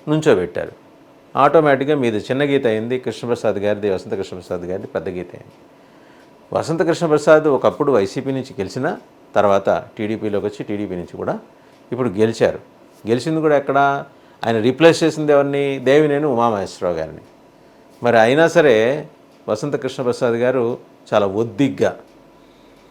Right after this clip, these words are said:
ఆయన వ్యవహరిస్తూ వస్తున్న తీరు చూసి చంద్రబాబు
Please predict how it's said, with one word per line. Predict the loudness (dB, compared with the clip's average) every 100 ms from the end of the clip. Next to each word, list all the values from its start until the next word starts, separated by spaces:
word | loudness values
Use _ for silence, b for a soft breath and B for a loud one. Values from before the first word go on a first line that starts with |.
| -14 -6
ఆయన | -4 -2 -4 -4 0
వ్యవహరిస్తూ | 2 2 0 -2 -4
వస్తున్న | -4 -12 -4
తీరు | -4 -2 -4 -6 -12 -20 -20 _ -4
చూసి | -2 0 2 2 2 -2 -2
చంద్రబాబు | 0 2 2